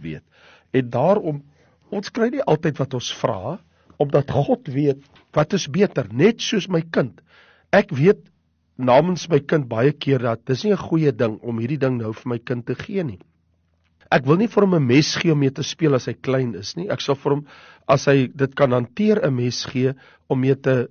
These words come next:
kan eet en mee te kan werk, maar jy gee nie vir 'n klein kind wat nie weet 'n mes, want hy sal onverantwoordelike dinge daarmee doen. So ons kan nie altyd net verwag dat God moet gee wat ons vra nie.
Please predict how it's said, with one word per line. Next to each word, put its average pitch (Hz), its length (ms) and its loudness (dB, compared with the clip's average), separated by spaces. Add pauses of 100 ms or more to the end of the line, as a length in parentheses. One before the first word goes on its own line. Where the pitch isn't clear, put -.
kan 131 280 0
eet 165 240 2
en 139 80 0
mee 127 120 0
te 135 140 -4
kan 135 200 -4
werk, 160 280 0
maar 131 100 0
jy 131 120 -2
gee 185 220 -4
nie 226 120 -4
vir 160 160 -4
'n 139 120 -4
klein 143 300 -2
kind 135 200 -2
wat 107 180 -10
nie 143 120 -4
weet 117 340 -4 (420)
'n 120 140 -2
mes, 127 400 0 (240)
want 131 160 0
hy 120 100 2
sal 123 180 0
onverantwoordelike 135 760 -2
dinge 127 240 -4
daarmee 104 400 -6
doen. 82 240 -14 (280)
So - 280 -2
ons 202 180 -2
kan 254 160 -2
nie 262 160 -2
altyd 160 340 0
net 139 180 -2
verwag 123 380 -6
dat - 180 -10
God 143 240 -4
moet 143 140 -6
gee 135 180 -4
wat 123 180 -12
ons 104 180 -12
vra 139 300 0
nie. 87 200 -14